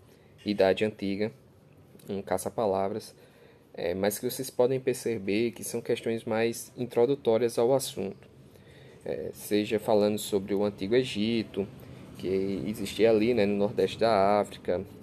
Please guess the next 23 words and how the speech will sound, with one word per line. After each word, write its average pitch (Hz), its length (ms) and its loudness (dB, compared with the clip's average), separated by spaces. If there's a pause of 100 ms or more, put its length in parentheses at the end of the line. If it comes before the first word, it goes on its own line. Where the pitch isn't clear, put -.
(140)
um, 95 480 -4 (840)
é, 95 160 0
uma 101 120 2
civilização 107 600 -2
que 101 80 -18
vai 104 120 4
crescer, 101 580 0 (600)
ah, 92 400 2 (420)
dentro 127 320 6
do 113 100 -4
deserto 110 560 4
do 98 100 -8
Saara, 98 600 2 (180)
mas 95 340 2
banhado 104 560 4
por, 101 320 0 (140)
por 120 140 -2
rios 104 280 -2
como 101 200 -2
o - 20 -10
Rio 113 160 0
Nilo, 104 400 -2 (320)
o, 98 520 -8